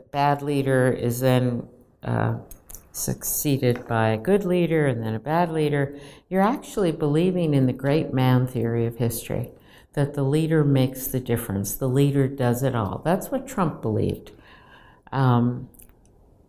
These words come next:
but you have to look at what's happening to the systems, what's happening to the departments, what's happening to people, what's happening to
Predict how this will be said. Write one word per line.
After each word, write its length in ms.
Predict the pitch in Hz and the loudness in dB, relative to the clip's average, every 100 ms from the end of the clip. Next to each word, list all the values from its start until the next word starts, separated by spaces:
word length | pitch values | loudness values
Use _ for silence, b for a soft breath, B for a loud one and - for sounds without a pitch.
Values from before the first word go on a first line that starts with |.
| _ _ _ - | _ _ _ -18
but 300 | - 165 165 | -2 -2 0
you 80 | 185 | -2
have 320 | 175 202 208 | 0 -2 -2
to 100 | - 175 | -4 -2
look 300 | 175 190 175 | 0 -2 0
at 240 | 143 139 - B B B B B - | 0 0 -6 B B B B B -6
what's 320 | 135 175 - | 0 0 0
happening 680 | 160 165 165 151 147 143 139 | -2 -2 0 0 2 2 0
to 220 | - 151 | -2 0
the 120 | 143 | 0
systems, 720 | 139 208 220 - 110 101 107 | 0 0 -2 -2 -2 -2 -2
what's 200 | 143 139 | -2 -2
happening 440 | 170 160 - 147 147 | 0 0 2 0 0
to 180 | - 151 | -2 0
the 160 | 147 | 0
departments, 720 | 147 147 - 185 - 117 117 - | 0 -4 -2 -2 0 -2 -4 -2
what's 220 | 135 - | -4 -2
happening 420 | 143 - 127 123 | -2 0 0 -2
to 120 | - | -4
people, 680 | 135 - 160 160 135 131 - B B B - | -12 -8 -8 -2 -2 -2 -4 B B B -10
what's 200 | 139 139 | -8 -4
happening 540 | 135 - 123 123 127 | -2 -2 2 4 2
to 560 | - 135 131 127 127 | 0 0 2 4 0